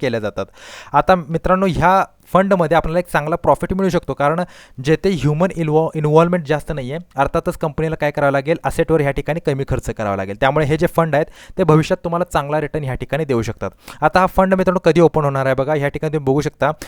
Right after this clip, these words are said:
अ, लॉन्च डेट बावीस जुलै होती, म्हणजे अर्थातच हा फंड लॉन्च झालेला आहे आणि क्लोजिंग जी डेट आहे ती दोन ऑगस्ट रोजी आहे. So तुमचं जे काही, अ, म्युच्युअल फंड ॲप्लिकेशन आहे त्याच्यावर जाऊन तुम्ही ह्या एनएफओला काय करू शकता, अप्लाय करू शकता. आता हा जो काही एनएफओ आहे तो ग्रोथचा आहे. ओके,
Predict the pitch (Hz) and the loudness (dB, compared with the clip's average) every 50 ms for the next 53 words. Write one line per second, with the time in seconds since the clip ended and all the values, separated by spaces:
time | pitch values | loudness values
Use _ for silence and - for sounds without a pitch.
0 | - - - - 135 139 143 156 170 180 - - 185 185 170 - 151 143 156 156 | -18 -18 -8 -4 0 4 4 4 4 4 0 -2 -4 -2 0 2 4 4 2 2
1 | 131 143 147 147 147 143 - 151 147 147 156 143 143 135 131 - 151 - 175 156 | 0 2 4 4 4 4 4 2 -2 0 0 0 0 0 0 -2 -2 -2 -2 -2
2 | - 160 160 151 - - - 156 160 160 156 131 120 123 139 151 143 - 143 127 | 0 0 0 0 -2 -4 -2 -2 0 0 0 0 2 2 0 0 -2 -6 -4 -4
3 | 131 127 139 139 135 120 107 92 113 127 139 156 170 165 - _ _ _ - 160 | -2 -2 -2 -2 -2 -4 -4 -4 -4 -4 -4 -2 -4 -6 -8 _ _ _ 2 4
4 | 156 151 151 147 196 190 175 185 165 160 - 147 160 - 190 156 131 143 156 156 | 6 6 6 4 0 -2 -2 -2 -2 -2 -2 -2 -2 -2 -4 -2 0 0 0 2
5 | - 135 135 123 123 - - 135 127 117 110 113 104 95 90 - - - - - | 2 2 2 2 0 -4 -4 -2 -2 -2 -2 -4 -4 -6 -6 -10 -12 -20 -20 -20
6 | - - - - - 180 - - 175 156 143 - 175 175 170 175 175 - 175 175 | -20 -16 -4 0 2 2 2 2 -2 -4 -2 -2 -2 0 0 0 0 2 2 2
7 | 175 185 175 - 135 139 139 139 139 135 143 147 143 - - 160 - 170 170 - | 2 2 0 2 4 6 6 6 4 4 0 -2 0 0 0 -2 0 -2 -4 -2
8 | 143 135 - 151 151 147 160 151 - 156 143 139 143 - 151 139 143 143 135 151 | -4 -4 -4 -6 -8 -6 -6 -6 -6 -6 -6 -6 -4 -4 -2 -2 -2 -2 -2 -2
9 | 151 143 156 147 147 139 147 151 131 139 135 139 - - 143 139 135 139 127 120 | -4 -4 -4 -4 -2 0 0 0 0 0 -2 -4 -2 -2 -2 -2 -2 -2 -2 -2
10 | 127 113 120 113 - - 147 165 180 - - - - - - 123 - - 131 135 | -2 -2 -4 -4 -2 -2 0 0 -2 -4 -10 -20 -14 -6 -4 -4 -2 0 0 0
11 | 135 - 117 - 117 - - 117 113 - - 160 139 113 117 151 165 165 180 180 | 2 2 0 0 -2 -4 -2 -2 -2 0 2 0 0 0 2 0 2 2 2 2
12 | - 185 - - 156 147 160 151 - 156 135 127 - 175 170 143 127 - 165 160 | 2 2 0 0 -2 -4 -4 -2 2 2 2 2 2 0 -2 0 2 2 2 2
13 | - - 139 107 98 92 - 113 - 175 | 2 0 -2 -4 -4 -4 -6 -6 -4 -4